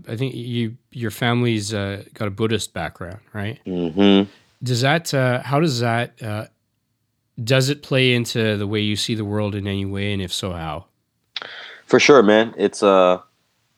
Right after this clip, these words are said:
Speaker 2: it's a, I mean, I think your belief system is, like, your true, you know, individual, personal,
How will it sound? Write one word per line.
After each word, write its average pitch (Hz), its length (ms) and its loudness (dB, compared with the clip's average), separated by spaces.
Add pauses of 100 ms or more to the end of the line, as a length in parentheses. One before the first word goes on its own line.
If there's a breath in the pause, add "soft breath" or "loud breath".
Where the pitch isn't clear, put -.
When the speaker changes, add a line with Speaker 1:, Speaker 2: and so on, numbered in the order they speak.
(1600)
Speaker 2:
it's 107 220 0
a, 104 160 2 (100)
I 110 80 6
mean, 104 160 0
I 101 80 2
think 104 420 -2 (420)
your 98 220 4
belief 92 560 2
system 90 760 -6 (760)
is, 80 380 -2
like, 78 580 -2
your 92 160 -2
true, 107 420 4
you 92 140 0
know, 85 120 0
individual, 82 400 -2
personal, 85 600 -4